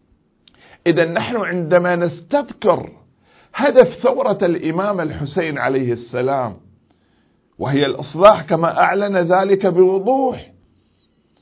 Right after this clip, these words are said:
"وإنما خرجت لطلب الإصلاح في أمة جدي"، أن نعمل بقدر ما نستطيع على إصلاح مجتمعنا، كما قال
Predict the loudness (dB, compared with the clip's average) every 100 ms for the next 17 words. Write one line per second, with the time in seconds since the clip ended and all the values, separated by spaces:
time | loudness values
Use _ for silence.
0 | _ _ -10 -6 -6 -4 -4 -4 -4 -6
1 | -4 -4 -4 -2 0 0 -2 -4 -2 -2
2 | -2 -2 -4 -6 -6 -2 2 2 0 0
3 | -2 -2 -6 -6 -4 -4 -4 -6 -6 -8
4 | -12 -16 -18 _ _ _ _ _ _ _
5 | _ _ _ _ _ _ -2 -2 -2 -2
6 | -4 -6 -4 -2 -2 -2 -4 -4 -4 -4
7 | -6 -8 -10 -10 -10 -8 -6 -6 -6 -2
8 | 2 2 0 -4 -4 -2 -4 -6 -10 -20
9 | -18 -16 -10 -6 -6 -6 -8 -10 -10 -14
10 | -20 _ _ _ _ _ _ _ _ _
11 | _ -4 0 0 0 2 4 4 4 2
12 | 0